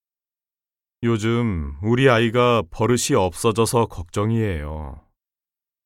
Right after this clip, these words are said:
저희 부부가 직장에 다녀서 어머니가 애를 봐주시거든요.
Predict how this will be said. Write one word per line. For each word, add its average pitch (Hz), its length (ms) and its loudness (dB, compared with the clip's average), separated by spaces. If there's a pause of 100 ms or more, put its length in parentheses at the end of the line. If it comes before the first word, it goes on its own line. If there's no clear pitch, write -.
(140)
저희 131 280 6
부부가 123 500 2
직장에 113 460 -2
다녀서 101 540 0 (460)
어머니가 117 680 4
애를 113 400 2
봐주시거든요. 90 1120 -6